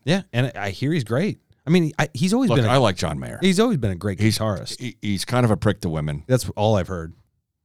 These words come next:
Speaker 2: But he's got a great voice.
Speaker 1: Yeah.
Speaker 2: And he's very talented.
Speaker 1: Yes.
Speaker 2: I mean, his first, again,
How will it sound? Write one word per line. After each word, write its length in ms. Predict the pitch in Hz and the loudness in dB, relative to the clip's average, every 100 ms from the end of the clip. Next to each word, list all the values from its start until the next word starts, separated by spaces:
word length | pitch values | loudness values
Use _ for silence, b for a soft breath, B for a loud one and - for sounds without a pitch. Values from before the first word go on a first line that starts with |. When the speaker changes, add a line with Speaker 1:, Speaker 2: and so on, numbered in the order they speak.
| _ _ | _ _
Speaker 2:
But 140 | 113 104 | -2 0
he's 200 | 95 - - | -2 -8 -8
got 200 | 87 80 | -6 -6
a 80 | 82 _ _ - | -10 _ _ -4
great 260 | 101 127 | -2 0
voice. 520 | 85 80 76 - - - | 0 -2 -4 -6 -8 -6
Speaker 1:
Yeah. 180 | 101 82 | -6 -4
Speaker 2:
And 120 | 98 92 | -4 -4
he's 180 | 82 | -4
very 480 | 80 95 127 113 87 | -10 -4 2 4 2
talented. 560 | 78 65 58 - 120 - | -2 -8 -12 -16 -18 -10
Speaker 1:
Yes. 400 | 101 113 101 - - - | -4 -2 -2 -8 -12 -2
Speaker 2:
I 40 | |
mean, 80 | 98 | 0
his 260 | 139 156 - | 2 2 0
first, 480 | - 110 117 107 - _ _ | -2 2 2 0 -8 _ _
again, 420 | 123 147 127 78 | -2 0 0 -2